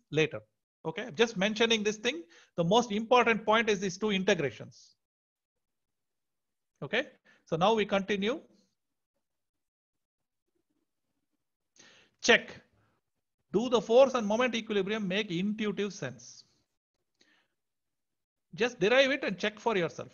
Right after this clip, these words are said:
So what I want you to do is pause this video, make sure you understand these two steps and how these two represent the force and moment equilibrium so that you are sure what is the connection. Okay,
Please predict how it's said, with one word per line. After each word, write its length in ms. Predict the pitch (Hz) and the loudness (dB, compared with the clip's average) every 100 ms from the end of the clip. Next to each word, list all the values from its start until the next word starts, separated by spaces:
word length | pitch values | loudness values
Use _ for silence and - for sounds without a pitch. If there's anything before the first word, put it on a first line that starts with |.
| - | -10
So 180 | 175 | -4
what 200 | 147 185 | 0 2
I 60 | 208 | 4
want 220 | 196 208 | 4 2
you 80 | 208 | -2
to 100 | 190 | -4
do 140 | 214 | -2
is 120 | 220 - _ | -4 -8 _
pause 340 | 190 196 208 185 | 4 6 6 4
this 140 | 208 | -2
video, 440 | 202 208 233 311 - _ _ _ _ _ _ - | 0 0 0 0 -6 _ _ _ _ _ _ 0
make 220 | 202 220 | 2 2
sure 420 | - 220 233 220 208 - | 2 4 6 4 -2 -4
you 160 | 175 | 2
understand 480 | 185 196 202 208 208 | 4 4 2 2 2
these 200 | 196 185 | 0 -4
two 120 | - | -2
steps 480 | 208 220 254 - - - - - - _ _ _ | -2 2 0 -2 -20 -20 -18 -18 -20 _ _ _
and 180 | 180 180 | 2 2
how 340 | - 185 220 | 4 8 8
these 280 | 214 214 214 | 6 2 0
two 180 | 220 214 | 0 0
represent 560 | 196 196 196 208 214 - | 0 0 0 0 -2 -4
the 100 | 170 | 0
force 300 | 196 208 202 | 2 2 2
and 120 | 180 | -2
moment 260 | 185 202 | 0 0
equilibrium 580 | 190 185 190 180 226 302 - | -2 -4 -4 -4 -4 -6 -12
so 160 | - 175 | -4 0
that 160 | 196 | 0
you 120 | 185 | 0
are 80 | 175 | -2
sure 380 | 170 202 208 220 | -2 2 4 4
what 200 | 170 185 | 2 0
is 80 | 190 | 0
the 100 | 180 | -4
connection. 480 | 156 143 - - - _ _ _ _ - | -4 -8 -10 -18 -20 _ _ _ _ -18
Okay, 240 | 143 226 | -4 -4